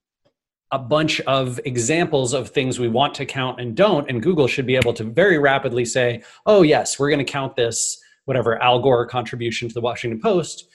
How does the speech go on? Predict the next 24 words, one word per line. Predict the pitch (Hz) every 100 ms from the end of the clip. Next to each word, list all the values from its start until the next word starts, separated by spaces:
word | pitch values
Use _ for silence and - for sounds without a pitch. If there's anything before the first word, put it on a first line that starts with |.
| _ -
No, | 143 135
we're | 131
not | 123 117
gonna | 117 113
count | 123 120 117
this, | 117 110 - - _ _ _ _
you | 117
know, | 104 101 104 -
Rand | 127 127
and | 117 120
Kevin | 131 127 120
spam | 117 - 127 117 113 117 120
electronics | 123 117 - 123 117 107
hyphen | - 120 120 117
info | 123 123 110 123 110
dot | 107 104 95 _ _ _ _
net," | 156 127 107 101 - 107
<laughs> | - 196
or, |
you | - 185
know, | 135
whatever | 160 - 156 120
it | 165
is. | - -